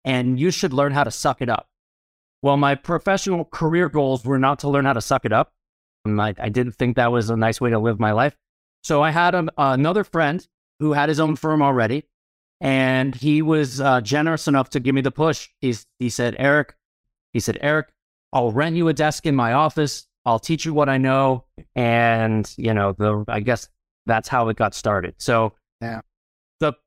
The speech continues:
Speaker 1: the process from the decision make moment to opening the doors was about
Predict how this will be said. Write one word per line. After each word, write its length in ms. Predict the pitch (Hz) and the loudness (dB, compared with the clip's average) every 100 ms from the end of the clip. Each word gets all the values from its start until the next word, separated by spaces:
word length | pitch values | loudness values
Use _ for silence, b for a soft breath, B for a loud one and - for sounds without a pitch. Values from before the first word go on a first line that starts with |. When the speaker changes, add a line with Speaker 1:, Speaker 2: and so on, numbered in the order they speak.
| - | -4
Speaker 1:
the 180 | 156 143 _ | -4 -4 _
process 580 | - 196 196 - 214 190 | -4 0 0 0 -4 -4
from 360 | - 170 147 | -2 0 0
the 100 | 143 | 0
decision 720 | 131 139 - 196 185 196 196 185 | -2 -4 -2 0 0 0 0 0
make 340 | 185 185 - | 0 -2 -4
moment 600 | 139 156 175 185 185 - - _ - | 0 0 2 0 -2 -8 -20 _ -6
to 560 | 160 143 139 139 143 | 0 4 4 2 -2
opening 440 | 156 156 170 170 170 | -2 0 0 0 0
the 80 | 143 | 0
doors 560 | 139 147 170 170 - - | 0 2 2 0 -6 -4
was 160 | 135 | -2
about 280 | 131 131 - | 0 0 -2